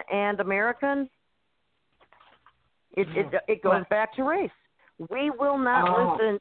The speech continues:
Speaker 1: to other
Speaker 2: Yeah.
Speaker 1: countries with people who
Speaker 3: Yeah.
Speaker 1: have brown skin.
Speaker 2: That's true.
Speaker 1: So who were the people
Speaker 3: Yeah.
Speaker 1: who suffered the most in this country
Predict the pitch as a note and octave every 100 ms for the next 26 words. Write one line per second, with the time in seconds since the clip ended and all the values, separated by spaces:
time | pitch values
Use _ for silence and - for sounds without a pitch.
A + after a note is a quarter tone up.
0 | - G#3 G#3+ G#3 - _ - G#3+ A3+ A#3+
1 | - A#3+ A#3+ - G3 F#3+ F3+ - _ -
2 | G3 - - B3 B3 - A3+ - A#3+ A3+
3 | F#3 F#3+ F#3+ - F3+ F3 E3+ - _ -
4 | F#3 D3+ G#2+ _ _ _ _ _ _ _
5 | _ - D#3 A3 - - - D#3+ D3+ C#3
6 | A3 F3+ G#3+ B3 C4 B3+ B3 C#4 C4 B3
7 | A3+ B3 - A#3 - A#3 G#3+ G#3 G3+ A3+
8 | - G3 F#3 A#3 - C4+ C4 B3+ C#4 C#4+